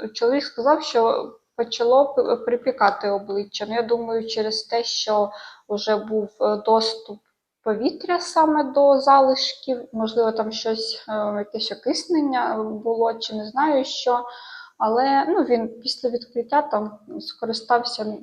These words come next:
ну, не дуже багато і закінчився. А так, в принципі, е, сподобався. Так, і тепер уже мої доглядові засоби. Так, е, закінчився ось такий крем,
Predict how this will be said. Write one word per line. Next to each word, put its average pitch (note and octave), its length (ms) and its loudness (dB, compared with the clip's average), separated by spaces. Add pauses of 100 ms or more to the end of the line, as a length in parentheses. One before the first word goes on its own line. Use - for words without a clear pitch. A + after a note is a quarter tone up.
(240)
ну, G3 100 -10
не G3 360 -8
дуже G3 280 -10
багато C#4 600 -2 (580)
і B3+ 260 -4 (1200)
закінчився. A3 840 -14 (960)
А G#3 100 -2
так, D4+ 300 0
в - 20 -20
принципі, B3 420 -6
е, G#3+ 400 0
сподобався. - 840 -8 (540)
Так, G#3+ 300 2
і - 340 -2
тепер C#4+ 320 6
уже B3+ 460 0 (680)
мої A3+ 420 -2
доглядові G3+ 840 -2
засоби. C#4 760 0 (680)
Так, G#3 340 -2 (200)
е, A#3 140 2
закінчився C4+ 760 0
ось A3+ 200 -2
такий A#3+ 540 -6
крем, G#3+ 520 0